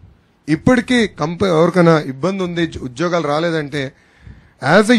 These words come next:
university they are still willing to help us. మేము గ్రాడ్యుయేట్ అయ్యి పదిహేను సంవత్సరాలు అయింది, వాళ్ళు మర్చిపోవచ్చు కదా మన గురించి. లేదు. ఎందుకు ఆ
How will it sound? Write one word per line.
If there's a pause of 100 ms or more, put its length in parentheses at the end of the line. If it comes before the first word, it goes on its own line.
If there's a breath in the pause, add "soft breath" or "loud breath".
(120)
university (240)
they
are
still
willing
to
help
us. (840)
మేము
గ్రాడ్యుయేట్
అయ్యి
పదిహేను
సంవత్సరాలు
అయింది, (560)
వాళ్ళు
మర్చిపోవచ్చు
కదా
మన
గురించి. (360)
లేదు. (680 soft breath)
ఎందుకు
ఆ